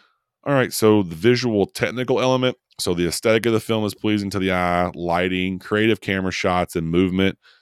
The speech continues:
and lens selection. There's not a lot of anything really crazy in this. It's just kind of a straightforward film, but there are some scenes I really liked.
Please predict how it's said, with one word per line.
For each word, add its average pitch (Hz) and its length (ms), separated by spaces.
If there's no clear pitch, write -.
and 87 220
lens 90 280
selection. - 520
There's 123 140
not 175 120
a 139 40
lot 101 560
of 120 540
anything 120 460
really 104 200
crazy 101 420
in 135 100
this. 147 340
It's - 160
just 98 180
kind 95 240
of 92 120
a 82 220
straightforward 87 640
film, 95 420
but 101 80
there 104 140
are 120 140
some 101 200
scenes 101 380
I 80 100
really 82 400
liked. 76 500